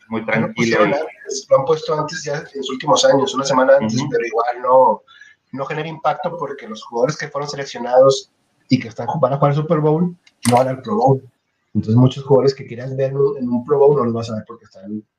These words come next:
Speaker 2: por jugar una final de, de la liga.
Speaker 1: Claro.
Speaker 2: Entonces, que nunca, para mí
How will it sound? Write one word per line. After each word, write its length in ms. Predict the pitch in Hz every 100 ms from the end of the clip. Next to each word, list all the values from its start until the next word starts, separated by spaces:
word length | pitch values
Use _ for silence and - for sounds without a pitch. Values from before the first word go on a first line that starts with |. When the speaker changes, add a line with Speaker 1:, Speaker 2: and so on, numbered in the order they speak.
| -
Speaker 2:
por 140 | 113
jugar 280 | 107 110 107
una 200 | 113 -
final 380 | 107 101 98 104
de, 200 | 107 95
de 60 |
la 100 | - -
liga. 260 | 143 131 - _ _ _ _ _ _
Speaker 1:
Claro. 200 | 117 113
Speaker 2:
Entonces, 260 | 101 113 - - _ _
que 120 | 139
nunca, 580 | 143 139 151 147 123 110 _
para 140 | 131
mí 120 | 139